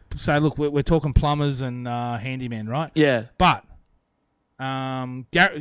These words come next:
Speaker 1: is it Gareth Morgan? Jeez, I've, uh, yes. Morgan.
Speaker 2: Gold Coast
Speaker 1: Gareth Morgan.
Speaker 2: resident.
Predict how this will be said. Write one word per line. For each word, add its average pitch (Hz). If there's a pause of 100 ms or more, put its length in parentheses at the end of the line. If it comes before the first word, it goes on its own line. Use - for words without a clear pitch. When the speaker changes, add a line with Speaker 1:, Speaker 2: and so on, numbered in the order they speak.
(140)
Speaker 1:
is 151
it 143
Gareth 180
Morgan? 196
Jeez, 135
I've, 120
uh, 120 (1300)
yes. - (800)
Morgan. 139 (320)
Speaker 2:
Gold 135
Coast 123
Speaker 1:
Gareth -
Morgan. 123
Speaker 2:
resident. 123